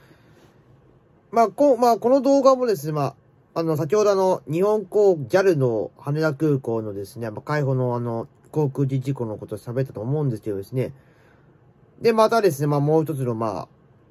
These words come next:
まあ、正月早々落ちてしまった、まあ、まあ、ことは、まあ、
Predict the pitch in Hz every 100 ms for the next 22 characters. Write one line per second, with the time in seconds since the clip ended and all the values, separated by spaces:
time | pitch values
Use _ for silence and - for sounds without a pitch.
0 | _ _ _ _ _ _ 127 120 113 156
1 | 151 151 135 156 139 139 139 127 123 113
2 | 110 - 107 107 107 104 101 - _ _
3 | _ _ _ _ _ - - 127 135 123
4 | - -